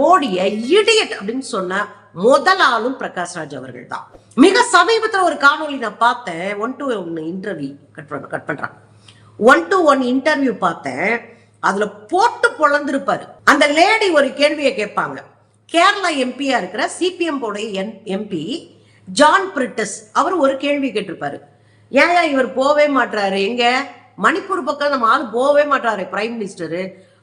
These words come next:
ஆனா மணிப்பூர் பிரச்சனை நடந்துகிட்டு இருக்கும்போது இங்க சினிமா நடிகர்களை சந்திக்கிறார் மோடி, அதுலயும் குறிப்பா கபூர் ஃபேமிலியை சந்திக்கிறாரே அப்படின்னு பேசியிருப்பாரு. அதை எடுத்து இந்த அம்மா கேள்வியா கேட்பாங்க. இப்படி மணிப்பூர் பற்றி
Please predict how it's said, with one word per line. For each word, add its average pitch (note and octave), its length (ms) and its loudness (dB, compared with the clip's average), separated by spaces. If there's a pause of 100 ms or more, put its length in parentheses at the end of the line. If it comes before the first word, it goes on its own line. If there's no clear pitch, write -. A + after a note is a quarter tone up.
(120)
ஆனா E4 120 2 (160)
மணிப்பூர் F#4+ 600 -4
பிரச்சனை D#4 440 -2
நடந்துகிட்டு D4 420 -4
இருக்கும்போது F3 520 -8 (560)
இங்க G4 300 4 (160)
சினிமா A4 320 4 (140)
நடிகர்களை C4+ 440 -4 (120)
சந்திக்கிறார் G#3+ 580 -4
மோடி, F3 320 -10 (480)
அதுலயும் F#4 520 4
குறிப்பா E4 340 2 (120)
கபூர் G4 480 0
ஃபேமிலியை C4 480 0
சந்திக்கிறாரே G#3+ 640 -4 (440)
அப்படின்னு F#4 440 0
பேசியிருப்பாரு. D4 560 -2 (600)
அதை D#4+ 200 4 (120)
எடுத்து G4+ 260 -2
இந்த D#4 140 2
அம்மா D#4+ 120 -2 (100)
கேள்வியா D4 340 -2 (100)
கேட்பாங்க. D3 340 -8 (520)
இப்படி C4+ 200 -8 (100)
மணிப்பூர் F#4+ 480 -2
பற்றி C4+ 260 -2